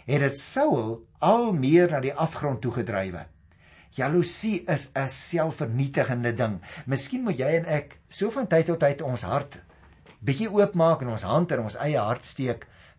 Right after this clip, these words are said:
kyk of daar nie dalk ook jaloesie in ons harte is ten opsigte van iemand anders nie.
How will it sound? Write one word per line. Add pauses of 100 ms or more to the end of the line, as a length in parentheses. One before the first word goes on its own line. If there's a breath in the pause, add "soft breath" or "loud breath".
kyk
of
daar
nie
dalk
ook
jaloesie (100)
in
ons
harte
is
ten
opsigte
van
iemand
anders
nie.